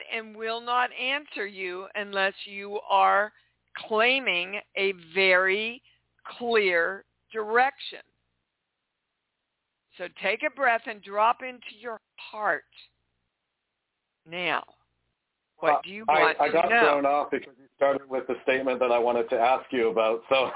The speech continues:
Speaker 2: <laughs> I'm like, I don't even need to, uh, uh, ask a question. But,
Speaker 1: That's
Speaker 2: um,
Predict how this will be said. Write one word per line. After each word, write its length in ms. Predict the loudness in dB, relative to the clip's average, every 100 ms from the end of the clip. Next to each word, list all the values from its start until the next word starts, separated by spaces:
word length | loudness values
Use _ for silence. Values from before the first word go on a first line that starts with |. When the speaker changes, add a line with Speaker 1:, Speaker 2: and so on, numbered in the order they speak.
| -2
Speaker 2:
<laughs> 120 | 0 2
I'm 100 | 2
like, 220 | 2 0 -4 -14 -18 -6 2
I 120 | 2
don't 180 | 4 2
even 300 | 0 -2 -4
need 100 | -6
to, 160 | -6 -8 _ _ _ 0
uh, 40 |
uh, 460 | 2 2 2 2 2
ask 340 | 2 2 -2
a 40 | -8
question. 560 | 0 0 0 -4 -4 0
But, 300 | 2 2 4
Speaker 1:
That's 220 | 4
Speaker 2:
um, 80 | 4